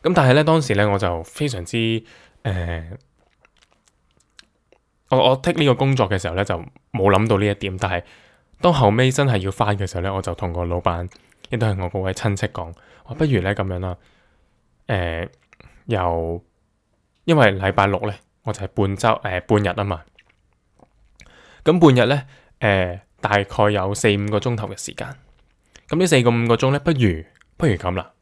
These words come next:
我由，我一至禮拜五呢，每日返多少少時間，補返個鐘數。噉變咗呢，我總共返嘅鐘數係一樣，但我禮拜六唔使返，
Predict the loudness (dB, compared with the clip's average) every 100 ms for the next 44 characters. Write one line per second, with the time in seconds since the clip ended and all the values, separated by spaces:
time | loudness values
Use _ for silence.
0 | _ _ -6 0 0 -2 -8 -14 _ _
1 | -2 0 0 -2 0 2 4 2 0 -2
2 | -4 -6 -20 -8 0 2 2 -4 -2 0
3 | 0 0 -2 -2 -2 -4 -8 -12 -16 _
4 | _ _ _ 2 2 2 2 0 0 -2
5 | -2 -6 -10 _ _ _ -2 0 2 2
6 | 2 0 -2 -12 -6 -6 -2 -2 0 -2
7 | -2 -2 -2 -2 -2 -4 -4 -6 -6 -8
8 | -10 -10 -8 -6 -4 -4 -6 -6 -8 -8
9 | -6 -6